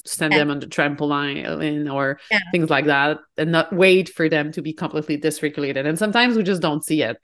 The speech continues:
Speaker 1: Sometimes it's just zero to a hundred in, like, matter of seconds, and we don't know. But I
Speaker 2: Yeah.
Speaker 1: feel sometimes it's helpful, and just doing those more sensory activities on a regular basis, I'm guessing, is helpful too,
Speaker 2: Yeah.
Speaker 1: right?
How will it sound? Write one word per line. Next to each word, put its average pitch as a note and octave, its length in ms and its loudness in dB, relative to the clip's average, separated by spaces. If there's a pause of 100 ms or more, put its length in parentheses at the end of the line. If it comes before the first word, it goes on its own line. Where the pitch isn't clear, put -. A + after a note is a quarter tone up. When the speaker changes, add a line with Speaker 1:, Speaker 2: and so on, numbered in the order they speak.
Speaker 1:
Sometimes D#3+ 340 0
it's D3 100 -6
just D3+ 220 -4
zero D#3+ 260 2
to D#3 140 0
a D3 40 2
hundred D3+ 380 -2
in, C#3+ 80 -6
like, C#3 180 -8
matter C#3+ 280 -2
of C#3 80 -6
seconds, D3 460 -2
and C3+ 260 -4
we F3 100 0
don't D3 220 -2
know. C3 180 -2
But C#3 320 -2 (480)
I F3 140 4
Speaker 2:
Yeah. G3+ 100 2
Speaker 1:
feel E3+ 420 4
sometimes D3 540 -2
it's C#3 100 -12
helpful, D3+ 320 0
and D#3 180 0 (1200)
just G3 320 2 (320)
doing F#3+ 640 4
those E3 460 4
more D#3+ 440 0
sensory D3+ 580 -2
activities D3+ 640 -2 (220)
on E3 160 0
a D3 60 0
regular D3+ 360 2
basis, D#3 520 0
I'm C#3 140 -8
guessing, C#3 340 -2
is C3 140 -8
helpful - 320 -8
too, - 280 -4
Speaker 2:
Yeah. A3 100 4
Speaker 1:
right? - 100 0